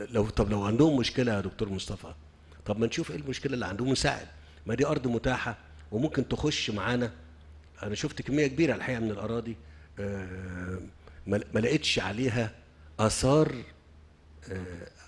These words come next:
عمل، يعني. فلو في مشكلة عندهم نحل، نساعد معاهم، نشجعهم وبتاع عشان، آه، آه، تتزرع الأراضي دي. لكن إحنا على كل حال، أنت دلوقتي بتكلمني في ستمية وخمسين ألف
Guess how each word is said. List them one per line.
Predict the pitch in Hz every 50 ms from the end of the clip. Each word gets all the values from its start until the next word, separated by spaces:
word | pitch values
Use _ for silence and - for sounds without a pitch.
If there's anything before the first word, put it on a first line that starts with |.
| - - - -
عمل، | 101 127 120 104 92 90
يعني. | 90 82 80 82 78 76 - - - - - - - - - - - - - - - - - - -
فلو | - 117 107 117
في | 113 180 214
مشكلة | 254 208 - - - 170 160 131
عندهم | 127 123 113 131 139
نحل، | 151 147 - - 160 160 151 131 127 - 127
نساعد | 120 117 - 131 131 123 117
معاهم، | 113 98 98 101 92 82 78 - - - - - - - - - 110
نشجعهم | 104 - 117 95 - 110 92 - - - 104 90
وبتاع | 85 - - 101 92 98 - - - - - - - -
عشان، | - 95 92 - 113 104 101 98 95 90 87
آه، | 85 85 82 82 80 80 80 80 80 82 82 80 78 - - - - - - - - - - - - - - - - - - -
آه، | - 90 87 85 85 85 82 87 90 92 - 104 104 - -
تتزرع | - 110 98 107 113 107 95
الأراضي | 85 87 90 90 90 - -
دي. | - - - - - - - - - -
لكن | 110 104 - 120
إحنا | 151 139 - 127
على | 110 113 113
كل | - - 139 120 101
حال، | - - 139 180 - - - - - - - - - - - - - - - -
أنت | 107 104 - 113
دلوقتي | 113 131 131 - 113
بتكلمني | 107 98 - 107 110 127 127 127 127 123
في | -
ستمية | - - - - 117 131 123
وخمسين | 113 - 104 - - 131 123
ألف | 131 135 120